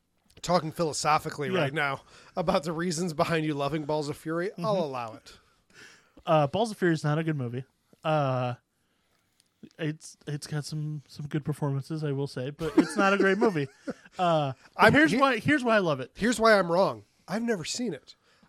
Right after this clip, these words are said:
Speaker 1: I am wrong. It could be a masterpiece.
Speaker 2: But you said you have seen it.
Speaker 1: No. I could be wrong because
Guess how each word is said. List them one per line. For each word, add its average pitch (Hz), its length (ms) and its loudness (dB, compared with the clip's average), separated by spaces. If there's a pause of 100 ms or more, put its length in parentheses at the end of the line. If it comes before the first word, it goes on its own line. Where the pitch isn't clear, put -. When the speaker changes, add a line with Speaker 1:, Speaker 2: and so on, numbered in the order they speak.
(180)
Speaker 1:
I 190 120 0
am 165 160 -2
wrong. 139 380 2
It 185 140 -4
could 208 160 -4
be 175 120 -2
a 147 60 0
masterpiece. 160 640 -2
Speaker 2:
But 226 100 -2
you 220 60 -4
said 220 160 -6
you 208 100 -2
have 247 180 -4
seen 123 200 -8
it. - 120 -16
Speaker 1:
No. 143 300 -4 (1160)
I 180 80 2
could 214 180 -2
be 165 140 -4
wrong 151 340 0
because - 540 -6